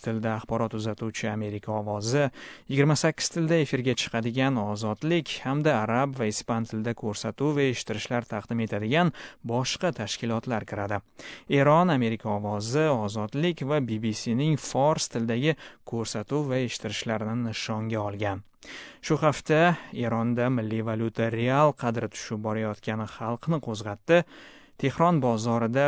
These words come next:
valyuta savdogarlari politsiya bilan to'qnashib, o'n olti kishi hibsga olingan. Qo'shma Shtatlarda harbiy texnologiyalarni Rossiyaga sotish gumoni bilan o'n bir kishidan iborat guruh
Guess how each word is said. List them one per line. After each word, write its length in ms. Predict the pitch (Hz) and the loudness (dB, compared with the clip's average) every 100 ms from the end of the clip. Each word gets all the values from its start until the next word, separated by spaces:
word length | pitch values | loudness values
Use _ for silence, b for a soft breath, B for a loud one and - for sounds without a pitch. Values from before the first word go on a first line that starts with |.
| 127 | 2
valyuta 360 | 107 110 113 104 | 0 -2 -2 -4
savdogarlari 1040 | 113 104 113 107 107 104 104 117 160 165 - | -4 -4 -2 -2 -2 -2 -2 0 2 0 -2
politsiya 380 | 113 135 143 151 | -2 -2 -2 -2
bilan 180 | 147 143 117 | 0 0 -2
to'qnashib, 500 | 110 110 107 151 139 B B B - | -6 -4 -2 -2 -2 B B B -4
o'n 80 | 117 104 | -2 -2
olti 200 | 101 127 | -4 -6
kishi 260 | - - 110 107 | -4 -4 -4 -6
hibsga 420 | - 110 107 - 104 | -8 -6 -4 -4 -4
olingan. 420 | 101 101 101 95 - _ _ _ _ _ B B B B - | -4 -6 -6 -8 -12 _ _ _ _ _ B B B B -2
Qo'shma 260 | 147 185 160 | 2 4 2
Shtatlarda 600 | - 175 170 165 160 180 165 127 | 4 2 6 4 6 6 6 4
harbiy 260 | 135 135 135 | 2 2 0
texnologiyalarni 840 | 147 - 139 147 143 139 123 117 113 | -2 0 2 4 4 4 4 2 0
Rossiyaga 440 | 113 - 123 120 117 | -2 -2 -2 -2 -2
sotish 400 | 127 120 170 151 - 123 | -2 2 4 4 2 -2
gumoni 320 | 117 113 110 110 | 0 2 2 2
bilan 240 | 113 131 | 2 2
o'n 180 | 143 110 107 | 2 2 0
bir 100 | 104 | -2
kishidan 360 | - - 113 107 107 | -6 -4 -2 -2 -2
iborat 380 | 107 113 147 - - 113 | 0 2 2 0 -8 0
guruh 260 | 143 180 | 2 2